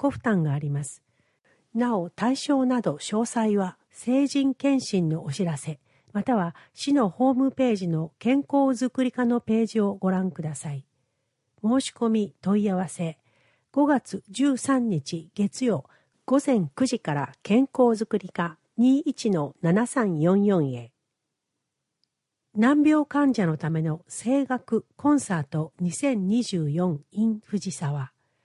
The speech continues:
六月十五日土曜午後二時、陸奥公民館。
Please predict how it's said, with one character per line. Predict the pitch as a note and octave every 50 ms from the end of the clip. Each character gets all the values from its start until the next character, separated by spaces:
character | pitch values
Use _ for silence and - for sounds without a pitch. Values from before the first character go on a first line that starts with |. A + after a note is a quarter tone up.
| _ _ _ _ _ _ _ _ _ _
六 | - G3 F#3+ - D4 C4
月 | D4+ D4 C#4+ - C#4+ - - -
十 | - C#4 D4 D4 C4
五 | G3+ - A3
日 | A#3+ A3+ G3 - - - D#3 - -
土 | - F#3+ F#3
曜 | G#3 A#3 A#3+ F#3 C#3 C#3 - - -
午 | A#3 B3+
後 | A3+ G3 E3
二 | D#3+ F#3 A3
時、 | G#3 - C3 - _ _ _ _ _ _ _ -
陸 | F#3+ F#3+ - - - D4
奥 | C#4+ C#4 C4+
公 | - - B3+ B3
民 | A#3 A3+ A3 F#3 D3+
館。 | - - C#3 C3 A#2+ A#2+